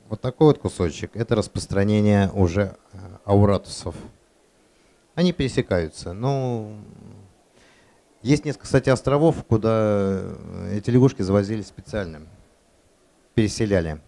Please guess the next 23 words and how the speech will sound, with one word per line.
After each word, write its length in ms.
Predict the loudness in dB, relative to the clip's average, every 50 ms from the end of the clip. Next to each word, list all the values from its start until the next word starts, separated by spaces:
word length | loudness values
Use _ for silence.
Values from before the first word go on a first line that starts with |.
| _ _ -6
И 60 | -4
они 200 | -2 -2 -2 -2
там 200 | 0 -2 -2 2
прижились, 520 | 2 2 2 2 2 -2 -4 -6 -8 -10 -12
хотя 280 | -14 -8 -4 -4 -2 -2
на 120 | -2 -4
самом 260 | -2 0 0 0 0
деле 300 | 0 0 0 0 0 0
это, 260 | -2 -2 -4 -6 -8 -14 -16 -12
э, 460 | -10 -10 -10 -10 -12 -12 -14 -14 -16 -18 -20 _ _ _ _ _ _ _ _ _ _ _ -2
для 140 | 0 0 2
них 200 | 2 2 2 0
это 220 | 0 0 -2 -4
не 300 | -4 -4 -4 -6 -6 -6 -8 -10 -16 -20 -20 _ _ _ _
совсем, 600 | -20 -20 -18 -10 -6 -6 -6 -4 -2 -2 -2 0
э, 260 | -2 -6 -6 -8 -10 -8 0
правильное 380 | 4 6 6 6 6 2 0
существование. 640 | -2 -4 -6 -6 -2 2 4 6 8 8 8 6 4 2
Ну, 300 | 4 2 2 2 2 2
живут, 400 | 4 4 4 6 6 4 2 2
живут, 420 | 2 4 6 6 6 4 4 2
нормально, 400 | 0 0 2 2 2 2 2 0
хорошо. 640 | -2 -2 -4 -4 -4 -4 -4 -6 -6 -6 -6 -8